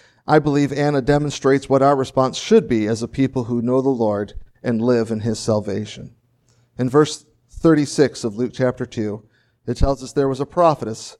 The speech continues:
Anna, the daughter of Phanuel, of the tribe of Asher. She was advanced in years, having lived with her husband seven years from the time she was married, from the time she was a virgin,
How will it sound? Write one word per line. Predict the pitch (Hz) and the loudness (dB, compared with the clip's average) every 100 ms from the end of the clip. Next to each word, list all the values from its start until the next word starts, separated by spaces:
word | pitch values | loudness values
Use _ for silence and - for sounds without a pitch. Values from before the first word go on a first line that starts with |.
| - | -8
Anna, | 147 131 110 110 _ - | -4 -4 -6 -10 _ -12
the | 123 | -4
daughter | 135 143 139 113 | 0 2 2 -2
of | 120 | -4
Phanuel, | - 143 120 98 104 107 _ _ - | -4 -2 -2 -4 -6 -10 _ _ -10
of | 113 | -8
the | 120 | -6
tribe | - 127 123 | 0 0 0
of | 117 | -4
Asher. | 113 110 107 95 107 - _ _ _ _ | -4 -6 -10 -12 -14 -16 _ _ _ _
She | - 175 | -10 -4
was | 175 165 160 | 2 2 2
advanced | 156 120 151 180 185 - | -2 -2 0 2 0 -2
in | 185 139 | -2 0
years, | 131 110 113 - | -2 -2 -4 -4
having | 117 123 120 | -4 -4 0
lived | 156 170 | 2 2
with | 160 | 0
her | 139 127 | 0 2
husband | 139 123 123 | 0 -2 -4
seven | - 208 214 139 | 4 4 4 -2
years | 113 107 151 | -2 -2 -2
from | - 127 | -4 -6
the | 123 | -2
time | 135 139 135 | -2 -2 -4
she | 131 | -4
was | 117 113 | -4 -4
married, | 135 147 104 127 - | 0 2 2 -2 -6
from | - | -6
the | 135 | -4
time | 127 | -2
she | 135 | -4
was | 135 | -4
a | |
virgin, | 151 98 101 117 | -4 -4 -4 -8